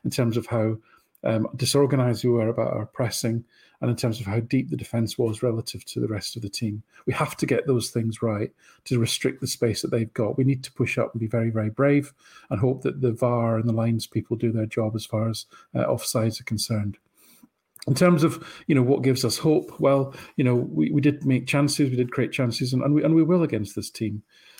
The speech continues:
Um, you know, they do, they do essentially attack with six players. They leave t-, the two holding midfielders and the two centre backs pretty much to, to hold the fort. That means there's huge amounts of space on transition out wide. We've got good, good full, full backs that can attack that space.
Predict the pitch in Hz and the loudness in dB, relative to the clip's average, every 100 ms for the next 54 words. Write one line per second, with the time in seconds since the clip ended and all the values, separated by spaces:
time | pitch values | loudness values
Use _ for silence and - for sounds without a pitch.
0 | _ - 117 117 113 117 156 120 113 127 | _ -2 0 2 0 0 2 2 2 2
1 | 147 147 131 - 139 131 143 127 131 131 | 4 4 2 -2 -2 2 2 2 0 0
2 | 135 110 - 131 - 123 - - - - | 0 -2 -2 -4 -4 -8 -8 -6 -8 -6
3 | 139 131 98 98 120 117 117 - _ _ | -2 -2 -4 -4 -2 0 0 -4 _ _
4 | _ - - - - 160 131 127 131 123 | _ -14 -14 -12 -2 0 0 0 0 2
5 | 120 113 - 123 117 110 110 - 117 117 | 0 0 0 0 0 -4 -6 -6 -4 -4
6 | 104 117 107 - - - - 127 - - | -4 -4 -6 -8 -12 -8 -4 -4 -6 -12
7 | - - 113 117 120 107 165 110 - - | -10 -4 -2 -2 -4 -2 0 2 -2 -10
8 | - - 156 151 131 120 117 - 175 135 | -8 -4 0 2 2 0 -4 -2 -2 0
9 | 127 117 - - 131 113 - 117 117 113 | -2 -2 -8 -8 -4 -4 -4 -4 -4 -4
10 | 117 - 120 110 - 131 135 131 - - | -4 -4 -4 -2 0 2 2 -2 -10 -20
11 | _ - 120 - 127 139 131 - 135 - | _ -4 -2 -2 -2 -4 -2 -2 -2 -2
12 | 131 123 - - 139 123 - - - 113 | -2 -2 -6 -2 0 -2 -4 -10 -6 -6
13 | - 131 - 110 - - 139 127 - - | -4 -6 -6 -8 -6 0 2 2 -2 -10